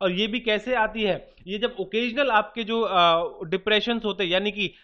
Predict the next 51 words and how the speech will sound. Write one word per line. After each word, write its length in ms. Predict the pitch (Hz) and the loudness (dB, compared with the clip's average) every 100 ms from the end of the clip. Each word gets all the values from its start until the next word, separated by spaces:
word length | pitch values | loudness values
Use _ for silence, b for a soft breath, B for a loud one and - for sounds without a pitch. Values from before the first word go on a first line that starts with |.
| - | -6
आप 100 | 190 | -2
देखिए 180 | 214 220 | 0 2
टेम्परेट 420 | 214 180 214 208 | 0 2 0 0
रीजन्स 300 | 196 202 196 | 0 -2 0
में 80 | 208 | 0
हम 80 | |
बात 260 | 165 170 175 | 4 4 4
कर 80 | 185 | 0
रहे 100 | 196 | 2
हैं 60 | 190 | 2
और 40 | |
वो 80 | 190 | 0
भी 80 | 196 | -4
डिप्रेशंस 480 | 160 170 175 185 - | -4 -4 -4 -6 -8
की, 80 | |
तो 80 | 175 | -12
कौन 220 | - 196 | -6 -4
से 100 | 208 | -2
साइक्लोन्स 400 | 226 214 226 220 | 0 0 0 -4
होंगे, 200 | 220 220 | -4 -2
यानी 180 | 202 190 | -4 -4
कि 100 | 214 | -8
टेम्परेट 680 | - 196 185 190 208 220 220 | -6 -2 -2 -2 -2 -2 -4
साइक्लोन्स, 600 | - 175 165 190 208 196 | -6 -4 -4 -4 -4 -6
एक्स्ट्रा 360 | 175 - - 208 | -10 -10 -6 -6
ट्रॉपिकल 500 | 170 - - 185 220 220 B B | -4 -6 -4 0 -2 -2 B B
साइक्लोन्स 460 | 190 190 196 214 196 | -2 -2 0 0 0
होंगे 180 | 185 170 | -2 0
यहाँ 140 | 147 | -2
पे। 140 | 135 127 b b - | -4 -8 b b 0
और 140 | 185 | 2
वो 120 | 175 196 | 2 0
किस 220 | 233 214 | -2 4
वजह 160 | 233 | 4
से 120 | 220 220 | 8 6
आते 200 | 214 220 | 6 2
हैं, 60 | |
जब 160 | 208 160 | 0 0
वेस्टर्लीज 520 | 160 - 233 247 233 | -2 -2 -6 -4 -4
होती 220 | 202 196 | -4 -2
हैं, 80 | 202 | -2
वो 320 | 190 208 185 165 | 0 -2 -2 -8
वेस्टर्लीज 400 | 160 202 214 214 | -8 -8 -10 -10
के 80 | |
पाथ 220 | - 180 190 | -6 -4 -4
को 200 | - 240 | -6 -8
फॉलो 260 | 208 208 | -6 -4
करते 260 | 190 185 185 | -6 -4 -4
हैं। 140 | 180 | -6
बहुत 200 | 160 165 | -6 -4
बार 240 | 160 180 | 0 0